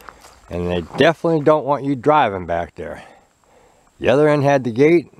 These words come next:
this end they definitely logged it up, so you will not be driving back there. Not sure why it's closed,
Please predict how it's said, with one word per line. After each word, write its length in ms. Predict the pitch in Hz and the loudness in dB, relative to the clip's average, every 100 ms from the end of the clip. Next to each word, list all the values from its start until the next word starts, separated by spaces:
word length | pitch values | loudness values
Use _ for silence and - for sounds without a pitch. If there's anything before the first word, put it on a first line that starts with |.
| 82 | -8
this 220 | 110 143 131 | -2 0 0
end 260 | 127 113 | 0 2
they 100 | 127 | 0
definitely 460 | 107 123 123 135 127 | 2 0 0 0 2
logged 360 | 123 123 127 | 2 2 0
it 120 | 120 117 | -2 -2
up, 180 | 92 | -2
so 160 | - 92 | -6 -14
you 200 | 92 110 | -10 -6
will 140 | 101 | -4
not 300 | 98 110 120 | -2 -2 -2
be 80 | 104 | -6
driving 460 | 101 110 110 92 85 | -4 0 0 -2 -8
back 300 | 82 82 _ | -8 -10 _
there. 300 | 85 78 - - - _ _ - _ _ _ _ _ _ _ - - _ - | -12 -12 -16 -20 -20 _ _ -20 _ _ _ _ _ _ _ -20 -20 _ -2
Not 280 | 92 131 | 2 2
sure 200 | - 175 | 2 2
why 340 | 165 160 165 170 | 4 4 4 2
it's 200 | 143 - | -2 -10
closed, 720 | - 147 135 139 143 131 | -2 2 2 2 0 -6